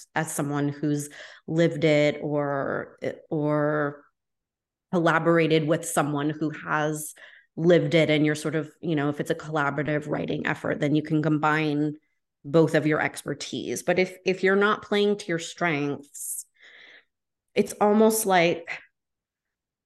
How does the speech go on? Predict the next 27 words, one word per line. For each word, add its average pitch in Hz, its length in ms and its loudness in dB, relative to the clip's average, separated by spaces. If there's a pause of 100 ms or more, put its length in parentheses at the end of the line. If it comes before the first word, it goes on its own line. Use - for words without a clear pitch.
(240)
you 190 120 -2
know, 160 140 2
I'm 165 440 0
used 165 200 -8
to 156 160 -10 (680)
do 208 180 4
Reiki, 226 440 2
so 175 120 -6
I'm 180 100 0
into 180 240 0
energy 165 640 -2
and, 170 160 -4
like, 151 380 -4 (500)
frequencies 185 680 0
and 170 140 2
vibrations. 165 960 -2
Like, 170 160 -2
when 185 140 -2
someone 208 280 2
is 220 140 2
vibrating 165 720 0
at 160 180 -6
their 151 280 -2
frequency, 151 580 -6
you 165 160 -2
feel 151 420 -4
it. - 140 -8